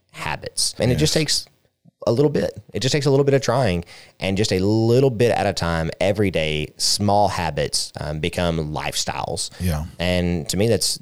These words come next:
Speaker 1: that's what creates really happy, thriving marriages
Speaker 2: Yeah.
Speaker 1: is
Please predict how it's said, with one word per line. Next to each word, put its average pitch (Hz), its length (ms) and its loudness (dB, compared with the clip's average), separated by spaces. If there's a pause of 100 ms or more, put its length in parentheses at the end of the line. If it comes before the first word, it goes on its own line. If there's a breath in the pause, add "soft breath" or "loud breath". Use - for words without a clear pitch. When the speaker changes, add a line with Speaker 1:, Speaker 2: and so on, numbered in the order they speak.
(120)
Speaker 1:
that's 101 200 0
what - 180 2
creates 90 320 -2
really 98 380 2
happy, 87 500 -4
thriving 73 540 -2
marriages 69 520 -6
Speaker 2:
Yeah. 73 100 -4 (260 loud breath)
Speaker 1:
is 82 300 0